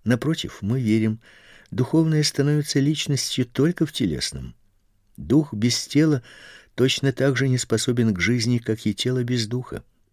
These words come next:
Все живое и личностное есть единство духа и тела. Мы только тогда сможем увидеть Бога как живого и личностного, возвышенного над всем миром,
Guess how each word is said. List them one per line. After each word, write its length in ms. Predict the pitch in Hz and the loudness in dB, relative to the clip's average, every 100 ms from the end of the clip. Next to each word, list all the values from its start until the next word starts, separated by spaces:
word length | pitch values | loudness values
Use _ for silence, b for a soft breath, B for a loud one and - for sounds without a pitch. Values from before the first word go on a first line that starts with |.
| _ | _
Все 340 | - - - 135 | -12 -4 2 2
живое 440 | 123 131 147 143 | 2 2 4 4
и 220 | - 139 | 4 2
личностное 760 | 131 147 - - 127 - 123 123 | 4 4 0 -2 -2 0 4 6
есть 440 | 117 139 - - - | 4 2 -2 -6 -4
единство 760 | 117 147 104 139 175 - 160 | 2 2 4 2 2 0 0
духа 340 | 151 135 120 110 | 0 0 -2 -2
и 100 | 104 | -2
тела. 420 | - 85 58 55 _ _ _ _ b b b b b b | -2 -4 -4 -12 _ _ _ _ b b b b b b
Мы 160 | - 117 | 0 2
только 320 | 160 156 147 | 4 4 4
тогда 400 | - 139 135 156 | 4 2 2 2
сможем 500 | 147 131 147 135 127 - | 2 2 2 2 0 0
увидеть 480 | 123 131 135 131 95 | 0 2 2 2 0
Бога 420 | 87 131 131 120 | 2 2 4 0
как 260 | 113 101 87 | 0 0 2
живого 460 | 104 101 131 120 | 0 0 0 2
и 100 | 104 | 2
личностного, 760 | 104 131 - 113 - 113 101 98 B B B B - | 2 -4 -4 -4 -2 -2 -2 -2 B B B B 0
возвышенного 760 | 104 113 110 143 - 127 117 | 4 4 4 0 0 2 4
над 220 | 110 101 - | 4 2 -2
всем 260 | - 127 | 0 2
миром, 480 | 113 104 139 135 | 4 2 2 0